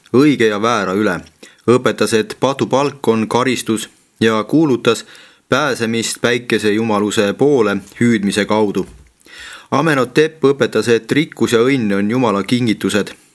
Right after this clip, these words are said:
ning see kontseptsioon andis hiljem tekkinud Heebrea filosoofiale tugeva värvingu.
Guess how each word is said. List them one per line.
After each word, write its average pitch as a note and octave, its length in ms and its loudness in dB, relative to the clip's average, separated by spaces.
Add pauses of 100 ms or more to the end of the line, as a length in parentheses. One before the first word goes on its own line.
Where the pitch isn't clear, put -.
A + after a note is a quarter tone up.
(100)
ning G#2 160 0
see C#3 260 0
kontseptsioon B2 800 0 (380)
andis A2+ 380 -2
hiljem A#2+ 440 0 (180)
tekkinud G#2 640 -2
Heebrea B2 400 0
filosoofiale G#2+ 800 0
tugeva G#2 420 0
värvingu. G2 500 -2